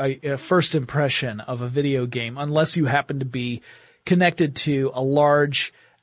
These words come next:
outlet where they're bringing the games to you, in which case, you know, you get to sit back and, and have more time, uh, and less frustration to enjoy the experience.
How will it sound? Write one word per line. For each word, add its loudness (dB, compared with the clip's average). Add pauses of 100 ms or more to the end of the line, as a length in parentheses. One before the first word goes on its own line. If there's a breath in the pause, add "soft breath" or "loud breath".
outlet 2
where 0
they're 2
bringing -2
the -2
games -4
to -6
you, 4
in -2
which -2
case, -2
you 0
know, 0
you -8
get -6
to -12
sit -6
back -4
and, -8
and -12
have -8 (640)
more 0
time, -4 (580 soft breath)
uh, -6
and -6
less 0
frustration -2
to -4
enjoy 0
the -6
experience. -2